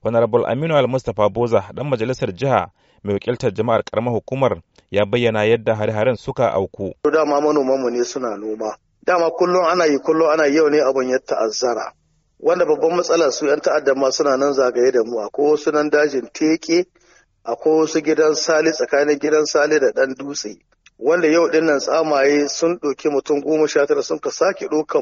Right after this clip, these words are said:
Speaker 2: mutum hudu, sun ka kashe mutum guda wanda ake ce Makamai.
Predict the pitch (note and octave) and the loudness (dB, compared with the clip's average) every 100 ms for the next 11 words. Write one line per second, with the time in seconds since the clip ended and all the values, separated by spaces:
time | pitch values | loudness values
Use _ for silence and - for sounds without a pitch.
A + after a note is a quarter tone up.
0 | B2+ A#2 - D#3 D#3 D3 _ - F3+ - | 0 -4 0 0 0 -4 _ -4 -2 0
1 | G3 G#3 - - F#3 D#3 - - D#3 C3+ | -4 -6 -14 -6 -4 -2 -2 0 0 0
2 | D#3 D3 B2+ C3+ C3 A#2+ D#3 C3+ B2+ C3+ | 0 2 2 4 2 2 0 0 0 -4
3 | - B2 A#2 C#3+ C#3 C#3+ C#3 A2+ | -4 -4 -2 0 0 2 2 0